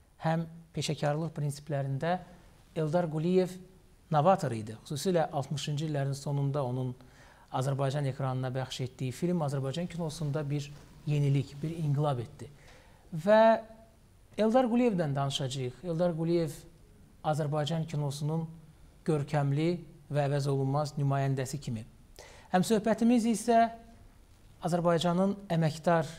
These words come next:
incəsənət xadimi, kinorejissor, kinoşünas Ayaz Salayevdir. Ayaz müəllim,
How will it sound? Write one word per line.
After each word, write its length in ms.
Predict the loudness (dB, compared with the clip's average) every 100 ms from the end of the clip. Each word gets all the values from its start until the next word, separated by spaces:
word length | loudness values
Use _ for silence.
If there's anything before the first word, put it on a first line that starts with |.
| -20 -10 -4
incəsənət 520 | -2 -2 -2 -2 -2
xadimi, 380 | -2 -2 -2 -2
kinorejissor, 760 | -2 -2 -2 -4 -2 2 2 0 -10 -20 -20 -14
kinoşünas 720 | -4 -2 -2 -2 -2 -2 -4 -14 -16 -8
Ayaz 460 | -4 -2 -4 -6 -6
Salayevdir. 480 | -2 -2 -2 -6 -16 -20 -16 -4
Ayaz 220 | -2 0
müəllim, 340 | 0 0 -2